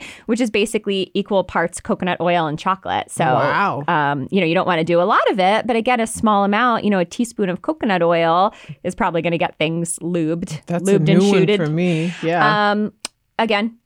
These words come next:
Speaker 1: check with your healthcare provider. I'm not your healthcare provider, but
Speaker 2: Right.
Speaker 1: uh, water, exercise,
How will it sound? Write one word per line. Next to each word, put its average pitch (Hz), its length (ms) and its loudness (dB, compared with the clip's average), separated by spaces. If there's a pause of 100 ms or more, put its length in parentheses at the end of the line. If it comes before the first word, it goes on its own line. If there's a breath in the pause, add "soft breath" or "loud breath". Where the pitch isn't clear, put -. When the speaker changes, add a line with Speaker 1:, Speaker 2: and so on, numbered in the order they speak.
(220)
Speaker 1:
check - 240 -6
with 175 100 -2
your 180 100 -2
healthcare 151 300 -6
provider. 151 320 -4
I'm 147 100 -6
not 143 160 -6
your 143 80 -10
healthcare - 300 -10
provider, - 420 -12
but - 160 -6 (540)
Speaker 2:
Right. 214 240 -8
Speaker 1:
uh, 170 360 0
water, 202 680 2
exercise, 156 840 -2